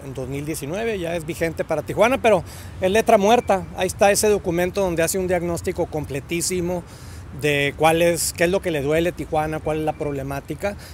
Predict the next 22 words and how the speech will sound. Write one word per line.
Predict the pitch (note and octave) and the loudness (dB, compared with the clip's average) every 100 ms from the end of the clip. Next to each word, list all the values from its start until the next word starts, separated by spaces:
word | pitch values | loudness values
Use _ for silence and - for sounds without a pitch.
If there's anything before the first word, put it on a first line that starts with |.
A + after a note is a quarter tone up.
| - | -10
y | E3+ | -4
también | E3 E3 F3+ | -2 0 0
plantea | F#3 F#3+ F#3+ G3+ | 0 0 2 2
las | F#3+ | 2
diferentes | D#3+ D#3 E3+ | 0 -2 -2
soluciones, | G3 F3 A#3 C4 A#3+ | -4 -4 -4 -4 -4
que | F#3+ | -4
también | F#3+ F#3+ G#3+ | -4 -2 -2
no | G#3+ | -2
son | A3+ | -2
inventos, | A3 G#3+ B3 G#3+ F3 | 0 0 -2 -4 -6
son | - F#3 | -6 -6
soluciones | A3 G3+ D#3 F3+ F#3+ | -4 -4 -4 -4 -4
que | G3 | -4
han | F#3 | -4
funcionado | G3 F3 D#3+ E3+ | -6 -6 -4 -2
en | F3 | -2
muchos | E3+ F#3 | -4 -4
lugares | D#3+ D3 E3 | -4 -2 -2
del | E3+ | -2
país, | - D#3 E3+ E3 | -2 -2 -2 -6
incluso, | D3 - D#3+ E3 - F#3 | -10 -4 -2 -2 0 -2